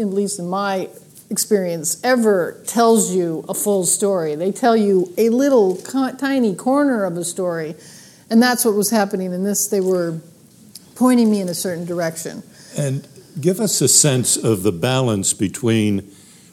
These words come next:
Speaker 2: working the internet for information and old-fashioned legwork. You've already given us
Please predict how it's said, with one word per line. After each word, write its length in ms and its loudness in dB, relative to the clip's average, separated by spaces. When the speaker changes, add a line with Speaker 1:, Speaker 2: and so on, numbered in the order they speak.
Speaker 2:
working 480 4
the 160 6
internet 720 -2
for 260 2
information 880 -2
and 180 2
old-fashioned 840 2
legwork. 460 -2
You've 120 -6
already 200 4
given 260 0
us 220 -6